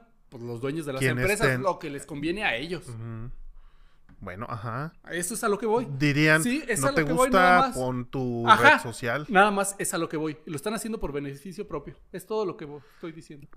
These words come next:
Speaker 2: Pero con-, conlleva a otras cosas. O sea, a la, a la par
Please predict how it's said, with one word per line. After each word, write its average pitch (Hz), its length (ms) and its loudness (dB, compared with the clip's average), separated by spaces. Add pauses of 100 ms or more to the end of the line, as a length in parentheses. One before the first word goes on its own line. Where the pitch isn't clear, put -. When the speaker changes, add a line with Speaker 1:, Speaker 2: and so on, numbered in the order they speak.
Speaker 2:
Pero 180 500 6 (260)
con-, 139 240 -6 (220)
conlleva 151 560 2
a 143 60 6
otras 139 340 -2
cosas. 156 300 -8
O 123 80 -8
sea, 123 180 2
a 135 180 4
la, 131 160 8 (160)
a 127 100 0
la 117 200 -2
par 156 380 0